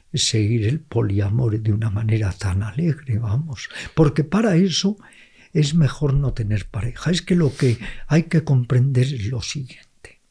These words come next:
Si uno está preparado o no para tener pareja, el error es, si tú, por ejemplo, no estás preparado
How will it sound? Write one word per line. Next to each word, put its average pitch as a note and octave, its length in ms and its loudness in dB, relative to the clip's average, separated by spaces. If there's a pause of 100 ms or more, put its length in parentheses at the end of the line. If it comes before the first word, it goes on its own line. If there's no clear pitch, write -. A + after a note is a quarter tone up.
(460)
Si - 260 2
uno A3+ 260 6
está - 400 0
preparado D3+ 600 0
o - 20 0
no E3 180 0
para A#2 300 -4
tener G#2+ 380 -4
pareja, - 420 -8
el D#3+ 140 4
error G3 420 4
es, - 320 -2 (400)
si - 260 2
tú, A#3 260 0
por D#3 140 0
ejemplo, B2+ 480 0
no D3 200 4
estás F3+ 400 0
preparado A#2 840 -4